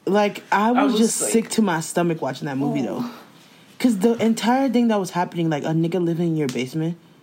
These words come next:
Speaker 2: Like, bro, I was on edge the whole fucking time.
Speaker 1: And it's crazy because the boy knew. The little
Speaker 2: Mm-hmm.
Speaker 1: boy, he fucking knew. But nobody listened to him. They'd be like, "He's kinda, uh."
Speaker 2: Right, they thought he was, like, schizophrenic and shit.
Speaker 1: I'm like,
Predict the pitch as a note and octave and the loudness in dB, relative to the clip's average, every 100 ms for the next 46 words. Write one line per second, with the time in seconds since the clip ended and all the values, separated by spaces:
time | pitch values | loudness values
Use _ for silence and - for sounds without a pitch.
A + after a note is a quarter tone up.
0 | _ - F#3+ F3 E3 E3 G3+ A3+ A3 E3+ | _ -8 -6 -4 -2 -2 -2 -4 -4 -4
1 | E3+ F3 E3+ D#3+ D#3+ D3+ D3+ D#3+ C#3 C3+ | -4 -4 -4 -4 -6 -8 -10 -8 -8 -8
2 | D#3 F#3+ - - _ _ A3 A#3 A3+ - | -10 -14 -18 -20 _ _ 0 2 0 0
3 | A#3 G#3+ F#3+ G3 E3 D#3+ C3 D#3+ D#3 C#3+ | 2 2 0 0 0 -2 0 0 0 0
4 | C#3+ B2 - - C#3+ D#3 C3+ D3 C#3 D3+ | 0 -2 -6 -2 2 2 0 0 -2 -2
5 | D#3 D#3+ D#3+ D3+ D3 C3+ - E3 F3 F3+ | -2 -4 -2 -4 -4 -6 -4 -2 0 0
6 | F#3+ F3 D#3 F3 D#3+ C#3+ C#3 D3+ D3+ D3 | 0 0 -2 -2 -2 -2 -2 -2 -2 0
7 | F3+ A3 C4 B3+ G#3+ G#3 G3+ E3 D3 C#3 | -2 0 0 0 0 0 0 0 -2 -6
8 | - F3 E3+ E3 F3 G#3 G3+ G3 F#3 E3+ | -8 -4 -2 -4 -4 -2 -2 -4 -6 -8
9 | - E3+ E3+ - D#3+ E3+ D3+ - D3+ E3 | -8 -10 -8 -8 -8 -8 -10 -12 -14 -18
10 | - - - - _ G#3+ A3 B3+ B3+ G3 | -20 -20 -20 -20 _ 0 2 2 2 0